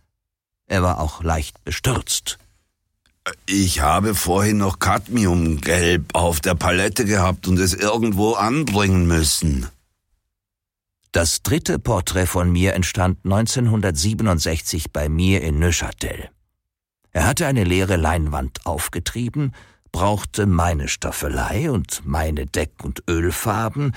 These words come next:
Speaker 1: hatte daher bloß die Farbskala eines Amateurs zur Verfügung, dazu ein Licht, das ihm nicht entsprach, so dass er schließlich mit dem Rücken gegen das Fenster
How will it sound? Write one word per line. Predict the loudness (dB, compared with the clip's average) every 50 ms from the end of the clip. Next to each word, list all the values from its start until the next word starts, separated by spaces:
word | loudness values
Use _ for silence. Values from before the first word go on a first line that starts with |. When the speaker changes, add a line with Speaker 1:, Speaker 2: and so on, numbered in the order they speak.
| -8 -14 -20 -20 _ _ _ _ _ _
Speaker 1:
hatte | -6 -4 -4 -2 -2
daher | 0 0 2 2 2 0
bloß | -2 -2 0 0 0 0 0
die | -2 -4 -2
Farbskala | -2 -2 -2 -2 -2 -4 -4 -4 -2 0 0 2 2 2 0
eines | 0 -2 -2 -2 -2 -2 -4
Amateurs | -4 -4 -4 -4 -4 -2 0 2 2 2 2 0 -2 -4
zur | -6 -6 -6
Verfügung, | -6 -6 -6 -4 -2 -2 -2 0 0 0 0 -2 -4 -6 -12 -20 -20 _ _ _ _ _ _ _
dazu | -6 -4 -2 -2 0 0 0
ein | 2 2 2
Licht, | 4 2 2 0 -2 -4 -8 -8 -8 -10 -10 _ -6
das | -6 -6 -6
ihm | -6 -6 -4 -2 -2
nicht | -2 -2 -4 -6 -6
entsprach, | -6 -4 -4 -4 -4 -6 -4 -2 -2 0 0 -2 -4 -6 -10 -12 _ -20 _ _ _ _ _ -4
so | -2 0
dass | 0 0 0 0
er | 0 0
schließlich | 0 0 -2 -2 -2 0 -2 -2 -2 -2 -4 -4 -6 -10 -14 _ _ _ -4
mit | -4 -2 0
dem | 2 2 2 2
Rücken | 0 0 0 0 0 0 -4 -6 -4 -2 0 0
gegen | 0 0 0 0 0 0
das | 0 -2 -2 -2
Fenster | -2 -2 -2 -2 0 -2 -2 -4 -4 -4 -4 -6